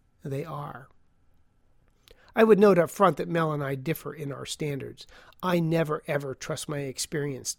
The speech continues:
for determining if a therapy is effective. There are just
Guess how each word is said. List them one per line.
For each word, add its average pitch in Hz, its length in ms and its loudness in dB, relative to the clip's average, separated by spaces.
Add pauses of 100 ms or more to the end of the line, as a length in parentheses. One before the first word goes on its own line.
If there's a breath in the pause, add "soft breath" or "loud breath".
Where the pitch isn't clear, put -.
for - 180 -12
determining 151 580 -4
if - 120 -10
a 147 40 -4
therapy 147 480 -6
is 139 160 -10
effective. - 500 -14 (680 soft breath)
There 214 220 4
are 214 140 4
just 254 400 0